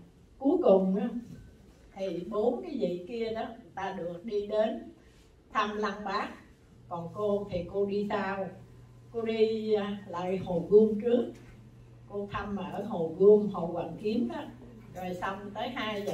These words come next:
mấy cô mới lại đó. Cô lại đó thì người ta bảo là đã đóng cửa rồi, cô lại với đứa con gái không có đi vô được. Cái cô về, cái cô nói với mấy cô kia, "Sao mà cô xui quá à,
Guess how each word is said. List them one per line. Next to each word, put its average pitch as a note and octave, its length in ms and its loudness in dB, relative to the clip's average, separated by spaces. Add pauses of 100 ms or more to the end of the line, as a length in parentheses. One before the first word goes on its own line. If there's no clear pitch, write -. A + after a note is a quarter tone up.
mấy E3+ 240 -10
cô A#3 160 -8
mới G#3 160 -8
lại - 260 -10
đó. F3+ 300 -8 (340)
Cô A3 120 -6
lại F#3 260 -6
đó F#3+ 280 -6
thì A#3 120 -8
người E3+ 140 -10
ta F#3 180 -6
bảo E3+ 320 -8
là E3 400 -4 (880)
đã D#3 180 -6
đóng A#3+ 320 -4
cửa - 240 -6 (100)
rồi, F3+ 180 -4 (680)
cô G3+ 280 -4
lại E3+ 220 -10
với F#3 260 -6 (180)
đứa A#3 260 -2
con G#3 180 -12
gái G#3 360 -4 (180)
không G#3+ 240 -6
có A3+ 80 -4
đi G#3+ 260 -2
vô G3 200 2
được. D#3+ 240 -4 (640)
Cái B3 180 -6
cô A3+ 60 -6
về, F3+ 520 -4
cái B3 160 -12
cô A3 140 -8
nói G#3 300 -8
với D4 100 -12
mấy C4 280 -8
cô A3 240 -6
kia, A3+ 280 -8 (920)
"Sao A3+ 200 -6
mà F3 200 -8
cô G#3+ 200 -6 (100)
xui B3 300 -4
quá B3+ 220 0
à, - 160 -8